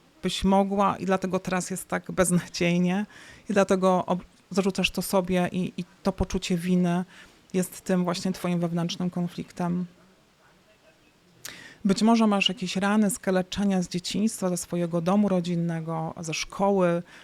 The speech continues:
ze swoich byłych związków. Być może skaleczyła cię jakaś przyjaciółka i teraz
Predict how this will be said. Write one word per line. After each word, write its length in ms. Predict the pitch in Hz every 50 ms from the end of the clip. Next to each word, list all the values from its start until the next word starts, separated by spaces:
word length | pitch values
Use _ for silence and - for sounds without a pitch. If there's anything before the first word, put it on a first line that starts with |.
| - -
ze 80 | - 180
swoich 340 | - - - 180 175 170 170
byłych 300 | 165 185 175 180 185 175
związków. 840 | 175 170 175 165 175 180 180 - - _ - 196 196 196 - - _ _ _ _ _ - - _ _ _ _ _ - - - - - - - -
Być 220 | 175 180 - -
może 600 | 208 208 220 240 233 214 202 202 190 190 190 196 190 180 _ -
skaleczyła 560 | - - - 202 196 196 196 - 202 214 208
cię 180 | 196 - -
jakaś 260 | 202 190 - 208 - -
przyjaciółka 880 | - - 226 226 226 226 - - 214 185 170 - - 160 165 170 180 175 _ _ _ _ _ _ _ _ _ _ _ -
i 80 | - 180
teraz 480 | - - 190 185 185 185 - - -